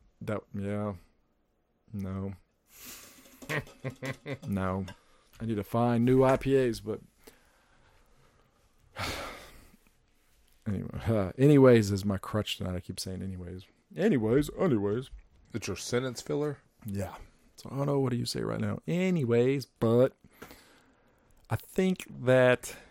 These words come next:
Speaker 1: I'm not gonna have the luck finding the Mountain Dew, which makes me very sad. I tried to find it at three, four stores, and then I looked it up.
Speaker 2: Have you looked it on Untappd yet to see who's checked into it?
Speaker 1: Not in the D F W area. It's not around here.
Speaker 2: Mm.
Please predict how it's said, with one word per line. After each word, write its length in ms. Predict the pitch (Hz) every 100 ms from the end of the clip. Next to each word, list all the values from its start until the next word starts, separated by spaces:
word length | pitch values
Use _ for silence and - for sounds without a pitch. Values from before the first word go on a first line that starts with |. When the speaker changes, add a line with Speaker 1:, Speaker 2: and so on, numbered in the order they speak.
| _ _ _ _ _ _
Speaker 1:
I'm 160 | 117 113
not 180 | 123
gonna 160 | 131 135
have 220 | 127 127
the 80 | 110
luck 200 | 113 117
finding 440 | - 113 110 104 101
the 220 | 98 98
Mountain 320 | 104 101 101
Dew, 160 | 98 101
which 180 | 98 -
makes 160 | 98
me 80 | 104
very 220 | 98 92
sad. 520 | 101 - 92 92 95 90 _ _ _ _ _ _
I 140 | 101
tried 320 | 98 - 110
to 60 | 107
find 340 | - 113 120
it 140 | 127 113 113
at 100 | 110
three, 240 | 110 117
four 240 | - 123
stores, 400 | 117 131 131 123
and 80 | 107
then 80 | 107
I 80 | 98
looked 260 | 101 117
it 80 | 120
up. 340 | 123 143 147 - - 110
Speaker 2:
Have 140 | 110
you 80 | 113
looked 220 | 120 120
it 100 | 123
on 240 | 113 110
Untappd 560 | - 110 104 110 110 -
yet 160 | 85 -
to 100 | 87
see 240 | - 98
who's 240 | 87 98
checked 280 | - 101 -
into 260 | 82 90 82
it? 140 | 76 -
Speaker 1:
Not 300 | 110 104 107
in 80 | 104
the 80 | 101
D 180 | 98 107
F 140 | 101
W 340 | 113 104 104 107
area. 260 | 107 95
It's 160 | 95 -
not 140 | 98
around 320 | 98 95 98
here. 260 | 92 98 95 90 -
Speaker 2:
Mm. 260 | 98 82